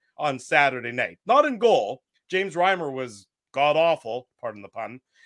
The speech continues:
But, uh, you know, <laughs> uh, other than that, there was a lot. I mean, the Sharks aren't a good hockey team, but they still do have, I'd say, more N H L regulars than, than a team like the Nashville Predators did on Saturday night. Nonetheless,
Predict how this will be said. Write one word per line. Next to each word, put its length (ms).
But, 260
uh, 460
you 160
know, 260
<laughs> 60
uh, 260
other 200
than 180
that, 340
there 160
was 140
a 40
lot. 300
I 40
mean, 120
the 60
Sharks 540
aren't 220
a 40
good 220
hockey 340
team, 180
but 100
they 100
still 300
do 220
have, 240
I'd 160
say, 240
more 440
N 200
H 260
L 160
regulars 680
than, 320
than 180
a 40
team 220
like 160
the 60
Nashville 360
Predators 480
did 200
on 180
Saturday 520
night. 320
Nonetheless, 720